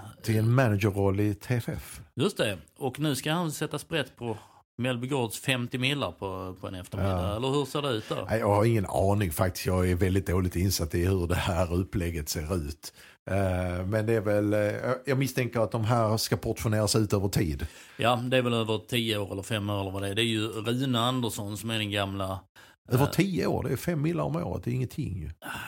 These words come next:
Speaker 1: Om man vill. Ja, för en T F F är det kanske.
Speaker 2: <laughs> Hade H I F fått fem millar från en sponsor om året sådär utöver det andra så, eh, det är någonting.
Speaker 1: Ja, men de har en
Speaker 2: Ja.
Speaker 1: ambition att bli, etablera sig i Allsvenskan.
Speaker 2: Ja.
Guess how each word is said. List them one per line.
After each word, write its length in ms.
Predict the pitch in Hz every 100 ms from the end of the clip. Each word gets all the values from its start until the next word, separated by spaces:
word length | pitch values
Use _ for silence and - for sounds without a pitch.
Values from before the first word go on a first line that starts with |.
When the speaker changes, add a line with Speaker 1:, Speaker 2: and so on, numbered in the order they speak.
| - - -
Speaker 1:
Om 100 | 107
man 180 | 104
vill. 220 | 107 110 98 - _ _
Ja, 120 | - 117
för 120 | 127
en 300 | 120 110 117
T 180 | - 117
F 160 | 107
F 200 | 113 -
är 80 | 151
det 60 | 82
kanske. 280 | - - _ _ _ _ _ _ _ _ - -
Speaker 2:
<laughs> 460 | 110 - 127 - -
Hade 300 | 123 104 117
H 140 | 117
I 40 | 98
F 80 |
fått 180 | - 123
fem 240 | - 113 107
millar 220 | 117 107
från 160 | -
en 80 | 107
sponsor 400 | - 113 113 113
om 100 | 110
året 440 | 117 101 98 - - 92
sådär 440 | 117 107 95 80
utöver 500 | 117 135 120 101 95
det 140 | 104 107
andra 340 | 101 85 85
så, 440 | - 92 90 90
eh, 60 | 92 - _ _ -
det 240 | 107 104
är 60 | 101
någonting. 480 | 92 87 92 92 -
Speaker 1:
Ja, 180 | 127 143
men 120 | 131
de 120 | 131
har 80 | 127
en 60 | 123
Speaker 2:
Ja. 60 |
Speaker 1:
ambition 420 | 123 123 147 139 120
att 260 | 117 113
bli, 240 | 117 120 -
etablera 640 | 127 117 127 175 80 92
sig 160 | - 104
i 20 |
Allsvenskan. 720 | 208 127 90 82 - 73 76
Speaker 2:
Ja. 260 | 95 101